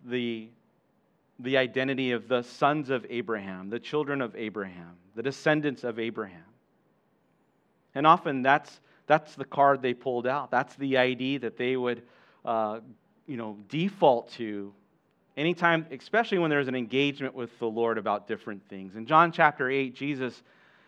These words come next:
gives us powerful statements of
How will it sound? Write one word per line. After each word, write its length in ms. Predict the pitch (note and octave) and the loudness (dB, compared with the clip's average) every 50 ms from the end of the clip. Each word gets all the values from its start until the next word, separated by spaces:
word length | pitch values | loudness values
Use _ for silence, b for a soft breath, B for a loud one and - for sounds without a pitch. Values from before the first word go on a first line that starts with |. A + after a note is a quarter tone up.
| b b b b | b b b b
gives 200 | D3+ D#3+ D3 C3+ | -4 -4 -2 -2
us 140 | C3+ A#2 - - | -6 -10 -10 -14
powerful 760 | - - - - F3 F#3 G3+ G3+ F#3+ F3 - - C#3 B2 A2+ | -12 -10 -2 4 6 8 10 10 8 8 4 0 -6 -6 -6
statements 640 | - - - D3+ D3 D3+ D3+ D3 B2+ A2+ G#2+ - - | -8 -8 -2 0 0 0 -2 -4 -8 -10 -10 -10 -8
of 160 | A#2+ A2+ A2 | -8 -8 -8